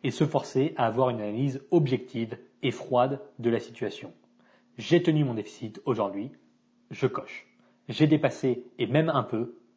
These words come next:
je le note. Après sept ans d'expérience, lorsque j'ai mis ce genre de choses en place avec mes élèves, ils sont tous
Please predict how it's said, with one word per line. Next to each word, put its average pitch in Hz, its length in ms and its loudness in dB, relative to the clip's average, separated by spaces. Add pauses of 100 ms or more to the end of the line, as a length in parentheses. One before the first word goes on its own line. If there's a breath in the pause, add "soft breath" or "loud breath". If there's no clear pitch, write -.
(200)
je 139 140 6
le 123 80 8
note. - 340 -8 (480 loud breath)
Après 160 260 2
sept 196 320 0
ans 113 240 -2 (240)
d'expérience, 120 640 0 (300 loud breath)
lorsque 139 320 6
j'ai 120 140 0
mis 151 240 0
ce 120 140 -4
genre 139 180 0
de 117 80 -2
choses 127 340 2
en 110 80 -8
place 120 240 -2
avec 104 200 -6
mes 107 180 -2
élèves, 127 320 0 (320 loud breath)
ils 131 100 -4
sont 151 160 -2
tous - 480 -2